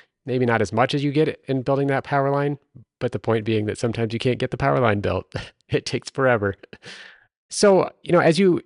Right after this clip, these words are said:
you kind of alluded to this at the beginning about virtual power plants, that really you have the technology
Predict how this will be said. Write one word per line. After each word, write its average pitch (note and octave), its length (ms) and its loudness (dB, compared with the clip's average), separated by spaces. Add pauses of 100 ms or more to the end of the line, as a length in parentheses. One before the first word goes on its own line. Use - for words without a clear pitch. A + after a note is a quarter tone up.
(120)
you F3+ 140 2
kind G3+ 160 6
of D3+ 60 4
alluded C3+ 300 4
to A#2+ 60 4
this A#2+ 120 6
at A2+ 120 0
the A2+ 60 2
beginning G#2 460 2
about G2+ 320 2
virtual G#2 240 2
power G#2+ 240 0
plants, G2+ 280 -4
that F#2+ 100 -4
really A2 440 2
you A2+ 140 0
have G#2+ 380 2
the G2+ 100 0
technology G2+ 880 0